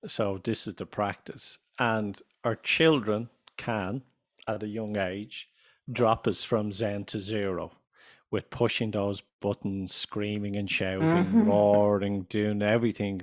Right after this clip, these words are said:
Speaker 1: possible to knock us from Zen to zero. And most people can jump from Zen to zero, which is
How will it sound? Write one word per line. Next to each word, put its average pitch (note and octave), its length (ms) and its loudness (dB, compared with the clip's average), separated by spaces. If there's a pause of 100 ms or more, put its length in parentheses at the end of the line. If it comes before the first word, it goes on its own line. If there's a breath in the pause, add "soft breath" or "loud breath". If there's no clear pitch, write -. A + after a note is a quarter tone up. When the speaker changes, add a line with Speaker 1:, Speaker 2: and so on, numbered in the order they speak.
Speaker 1:
possible G2+ 640 -2 (100)
to F#2+ 520 -6 (480 loud breath)
knock G#2+ 400 4
us G2 120 -2
from G2+ 280 2
Zen F#2+ 340 0
to F#2+ 140 -8
zero. G#2+ 540 -2 (760 loud breath)
And A2+ 280 0 (180)
most C#3+ 360 4
people A2 600 -4 (600)
can A2 320 -2
jump G#2+ 320 0
from G2+ 180 -2
Zen G2+ 260 -2
to F#2+ 100 -8
zero, F#2 540 -2
which G#2 240 -4
is F#2+ 220 -8